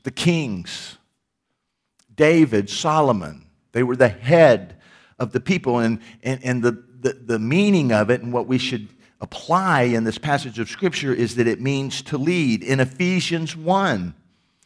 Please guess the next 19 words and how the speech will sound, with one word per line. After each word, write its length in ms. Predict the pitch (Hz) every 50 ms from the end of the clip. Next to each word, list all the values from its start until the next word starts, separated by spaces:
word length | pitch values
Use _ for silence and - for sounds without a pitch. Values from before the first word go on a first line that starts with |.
| _ -
we're 120 | 127 143
told 280 | 135 - 160 156 156 139
that 180 | 139 120 113
God 380 | 107 147 147 165 175 170 160 147
made 320 | 139 135 127 127 127 127
Jesus 640 | - - 147 175 180 170 - 131 123 120 - - - _ _ _ _
head 640 | _ - - 185 190 185 147 120 101 87 82 - - - _ _ _ _ _ _ _ _ _ -
over 640 | 135 151 170 165 156 131 107 104 95 101 98 - _ -
all 240 | 127 139 143 147
things, 760 | 139 - - 151 151 135 117 110 87 101 - - - - - - _ _ _ _ _ _ _ _ _ _ _ _ _ _ _ _ _ _ _ _ _ _ _ _ _ _ _ _ _ _ _ _ _ _
that 140 | - 127 117
he 120 | 117 151 147
was 220 | 143 143 131 131
responsible, 1040 | 139 143 139 135 - - - - - 185 190 190 180 - - 147 113 104 107 101 101
that 160 | 110 113 110
he 180 | 110 143 156 151
was 360 | 139 143 135 127 120 - - - - - _ _
the 140 | 113 123 131
leader. 640 | 127 131 151 190 208 196 175 135 113 92 85 78 -